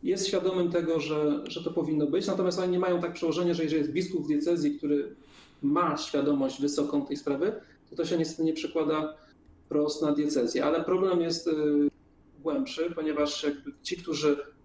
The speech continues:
mają najwięcej do powiedzenia, jeżeli sobie pomyślimy o jakichś medialnych twarzach Kościoła, które pewnie doskonale byśmy umieli wymienić, to to nie są osoby z tych dwudziestu, z tych dwudziestu procent, tak? To ci, którzy są słyszani, to, to nie są ci,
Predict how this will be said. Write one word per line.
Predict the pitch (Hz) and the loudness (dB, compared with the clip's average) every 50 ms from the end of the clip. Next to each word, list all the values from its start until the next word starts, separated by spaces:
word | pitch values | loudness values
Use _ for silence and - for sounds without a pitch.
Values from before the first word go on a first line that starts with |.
| - - - - - _ _ _ - - - | -20 -20 -20 -20 -20 _ _ _ -10 0 2
mają | 147 147 156 151 151 | 4 4 6 6 6
najwięcej | 170 190 185 185 175 - - 143 | 6 6 4 4 4 2 2 2
do | 147 | 0
powiedzenia, | 143 147 143 135 135 - 135 131 131 135 | 2 0 2 2 2 2 2 0 2 2
jeżeli | 143 143 147 165 156 143 | 2 2 2 2 0 0
sobie | 151 - 165 160 156 151 | 0 0 0 0 0 0
pomyślimy | - - - 151 156 151 151 - 175 160 160 151 | -2 -2 0 0 0 0 2 2 2 2 2 2
o | 151 | 2
jakichś | 147 147 147 - 151 147 - - - - - _ _ _ - - _ _ - | 0 0 0 0 -2 -2 -2 -6 -12 -20 -20 _ _ _ -20 -20 _ _ 0
medialnych | 139 143 143 147 165 170 165 160 147 147 143 143 | 2 2 4 4 4 4 4 4 4 4 2 0
twarzach | - - 147 147 147 143 - | -2 -4 -2 -2 -2 -6 -6
Kościoła, | - 143 - - 131 123 139 - - - - - - | -8 -10 -8 -6 -6 -6 -4 -6 -10 -12 -16 -20 -20
które | - - - 143 143 143 | -12 -4 -2 0 0 0
pewnie | 143 - - 147 143 147 139 135 - - - - | 0 0 0 2 2 2 2 0 0 -8 -2 -2
doskonale | 151 143 - 147 143 147 147 143 139 | 0 0 2 4 4 6 6 4 4
byśmy | 139 139 - - 151 | 2 0 0 2 2
umieli | 147 143 143 143 139 | 4 4 4 4 4
wymienić, | 135 143 139 131 131 131 139 180 196 - - - - - - _ - _ - - | 2 2 2 2 4 2 2 2 0 -2 -6 -14 -20 -20 -20 _ -20 _ -8 -4
to | - | 0
to | - 175 | 2 2
nie | 180 185 | 2 2
są | 170 165 151 | 2 2 0
osoby | 143 - 151 139 139 | 0 2 0 0 -2
z | - - | -2 -2
tych | - 139 131 - | -2 -2 -2 -2
dwudziestu, | 127 127 131 139 - - - | -4 -2 -2 -2 -4 -4 -10
z | - - | -6 -4
tych | 143 143 | -4 -2
dwudziestu | 135 135 131 143 143 - 147 - | -2 0 0 0 0 -2 -6 -4
procent, | - 135 123 123 - 117 110 - - | -2 -2 -4 -4 -6 -10 -12 -8 -4
tak? | - 147 147 - - | -4 -4 -4 -2 -2
To | 151 | -2
ci, | 147 156 - 185 175 | -2 0 -2 -2 0
którzy | 185 180 165 160 | 0 2 2 2
są | - - 160 156 | 2 2 2 2
słyszani, | 156 - - 156 - - 151 147 156 170 175 | 2 0 -2 0 0 2 2 2 4 2 2
to, | 170 170 165 160 160 160 | 2 2 4 2 2 2
to | - 165 | 0 0
nie | 165 170 170 | 2 2 0
są | 170 - 175 165 165 170 170 | 0 0 0 0 0 -2 -2
ci, | 170 - 302 - 208 311 | -2 0 0 0 0 -2